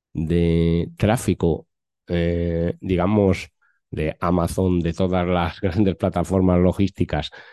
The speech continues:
desde China hacia Europa y Estados Unidos, se multiplicó por dos. Y eso es porque la capacidad productiva se ha concentrado en China. Eh,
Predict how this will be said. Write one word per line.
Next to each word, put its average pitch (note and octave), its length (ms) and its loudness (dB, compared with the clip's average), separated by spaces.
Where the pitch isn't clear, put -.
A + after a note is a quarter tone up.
desde E2+ 320 0
China A2+ 440 0
hacia E2+ 260 -4
Europa G2 340 4
y F2 40 2
Estados G2+ 320 2
Unidos, F#2 480 4
se - 120 -10
multiplicó D#2+ 440 0
por F#2 160 2
dos. - 280 0
Y F#2 140 0
eso G2 160 4
es - 40 2
porque F2+ 240 4
la E2+ 100 2
capacidad G2 420 2
productiva G2 460 4
se E2+ 100 -4
ha - 20 -6
concentrado F#2 640 2
en E2 160 2
China. - 360 -10
Eh, F2+ 500 2